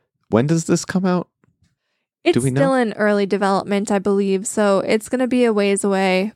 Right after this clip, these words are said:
Speaker 2: but hopefully sooner rather than later, 'cause I, I wanna play Mass Effect again.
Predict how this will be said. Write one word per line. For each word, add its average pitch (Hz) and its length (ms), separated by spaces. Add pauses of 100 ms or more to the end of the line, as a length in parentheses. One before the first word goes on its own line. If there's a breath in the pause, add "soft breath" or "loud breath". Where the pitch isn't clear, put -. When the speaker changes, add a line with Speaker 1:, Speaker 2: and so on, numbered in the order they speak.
(100)
Speaker 2:
but 208 280
hopefully 247 640
sooner 208 460
rather 180 300
than - 180
later, - 420 (180)
'cause 202 200
I, 190 300
I 190 140
wanna 185 240
play - 160
Mass - 240
Effect - 340 (100)
again. - 340